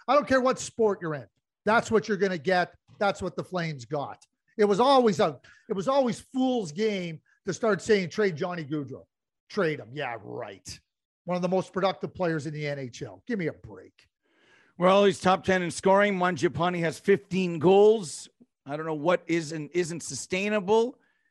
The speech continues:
Speaker 2: And what does this mean in the Pacific Division then? Because we're in a se-, I'd let you go for a while. I'm gonna go for a bit. So we've got the Edmonton Oilers. We've got Vegas coming on. We got the Calgary Flames. When you're in one, two, and three,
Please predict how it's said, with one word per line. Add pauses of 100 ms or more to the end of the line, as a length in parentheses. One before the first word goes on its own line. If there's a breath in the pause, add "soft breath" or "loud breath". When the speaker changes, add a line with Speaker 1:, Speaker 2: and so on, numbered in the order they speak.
(220)
Speaker 2:
And
what
does
this
mean
in (380)
the
Pacific
Division
then?
Because
we're
in
a
se-,
I'd
let
you
go
for
a
while.
I'm
gonna
go
for
a
bit. (340 soft breath)
So
we've
got (220)
the
Edmonton
Oilers. (280)
We've
got
Vegas
coming
on. (220)
We
got
the
Calgary
Flames. (160)
When
you're
in
one,
two,
and
three,